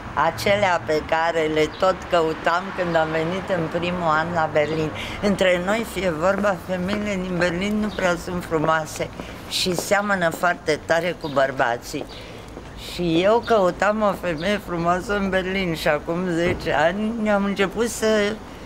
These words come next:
cutreier cartierele astea cu femei de noapte, doar Doro îi vedea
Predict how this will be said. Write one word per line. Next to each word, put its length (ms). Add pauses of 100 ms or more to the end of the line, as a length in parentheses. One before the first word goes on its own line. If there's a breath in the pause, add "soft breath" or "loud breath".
(280 loud breath)
cutreier 720
cartierele 680
astea 320
cu 100
femei 500
de 180
noapte, 480
doar 300
Doro 300
îi 180
vedea 380